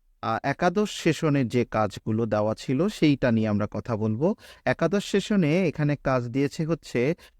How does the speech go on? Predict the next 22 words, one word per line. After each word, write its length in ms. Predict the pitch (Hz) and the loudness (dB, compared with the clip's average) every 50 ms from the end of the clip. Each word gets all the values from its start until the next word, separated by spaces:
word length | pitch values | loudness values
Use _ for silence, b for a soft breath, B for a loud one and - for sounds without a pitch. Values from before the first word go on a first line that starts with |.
| _ - | _ 0
তোমাদের 320 | - 160 170 185 180 214 220 | 2 2 4 4 4 4 2
সহপাঠীরা 720 | - - 180 156 156 170 - 190 185 - 214 196 208 202 | 0 0 0 0 0 2 0 0 -2 -2 -2 0 0 0
তো 140 | - - 208 | 2 2 2
নানা 280 | 180 147 139 147 151 139 | 4 4 4 2 2 0
ধরনের 400 | 143 151 156 151 160 165 165 127 | 0 0 0 2 2 2 0 2
গাছ 300 | 120 120 120 - - 127 | 2 2 2 2 0 -4
রোপণ 280 | 117 - - 117 113 | -4 -2 0 -2 -2
করেছো, 500 | - - 104 107 104 - - 135 156 190 - B B B B - | 0 -2 -2 -2 -4 -4 -4 -4 -4 -4 -4 B B B B 0
কিন্তু 260 | 185 185 180 226 214 | 0 0 2 2 0
কোনটা 420 | - - 185 202 208 190 - 226 | 0 2 2 2 2 2 2 0
কোন 280 | - - 190 196 214 214 | 0 2 2 2 4 4
ধরনের 480 | 180 151 175 170 160 143 131 120 113 101 | 2 2 2 2 2 2 2 0 0 0
গাছ, 480 | 110 104 107 123 165 - - - - - _ _ _ _ _ - - _ _ _ _ _ - | -2 -2 -2 -2 -4 -6 -8 -16 -18 -20 _ _ _ _ _ -20 -20 _ _ _ _ _ 0
এইরকম 420 | 175 196 220 226 254 233 254 240 233 | 2 2 2 2 2 2 2 4 4
একটা 260 | 196 - - 190 170 | 2 2 2 2 4
লিস্ট 520 | 143 143 156 202 220 - - - - - _ _ _ - | 4 4 2 2 0 -2 -6 -16 -18 -20 _ _ _ -4
তোমাদের 360 | - 139 139 135 131 156 151 | -2 2 2 2 2 2 2
এখানে 300 | 151 - - 151 160 190 | 0 0 2 2 2 4
লিখে 260 | 214 180 143 - - 123 | 4 4 2 2 0 0
রাখতে 300 | 117 107 - - 113 104 | 0 -2 -2 -2 -2 -2
বলছে। 280 | 104 104 98 - 120 | -2 -2 -4 -2 -4
অর্থাৎ 260 | 110 - - 165 165 | -4 -2 0 -2 -2